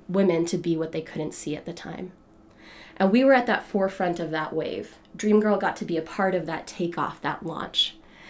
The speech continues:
And when we were creating that film, it became critical to us to represent on screen that which we weren't seeing elsewhere. Four of our five main characters were women, women of color. And that was something that we did without naming it, because that's the world that we live in.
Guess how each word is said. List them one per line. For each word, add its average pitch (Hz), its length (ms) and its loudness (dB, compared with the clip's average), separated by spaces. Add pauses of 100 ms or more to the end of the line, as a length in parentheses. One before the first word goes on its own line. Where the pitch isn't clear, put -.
(260)
And 214 120 8
when 247 140 10
we 294 100 6
were 285 140 6
creating 208 400 4
that 175 220 2
film, 185 240 2
it - 100 2
became 202 380 0
critical 233 460 0
to - 220 -4
us 165 260 -2
to - 140 -4
represent 170 600 0
on 165 180 -2
screen 190 420 2
that 175 200 2
which 180 180 -2
we 180 80 4
weren't 165 240 0
seeing 156 340 -2
elsewhere. - 560 -6 (640)
Four 233 260 4
of 220 120 6
our 214 80 4
five 180 320 2
main 175 120 4
characters 170 520 0
were 160 100 2
women, 160 320 -2
women 170 240 4
of 165 100 -2
color. - 440 -10 (720)
And 196 200 8
that 208 200 6
was 226 100 2
something 214 300 4
that 185 120 4
we 180 120 2
did 175 160 2
without 170 340 0
naming 180 400 6
it, - 220 -6 (480)
because 202 260 2
that's 233 220 4
the 233 100 4
world 185 240 2
that 165 140 0
we 156 160 0
live 151 200 -4
in. - 280 -8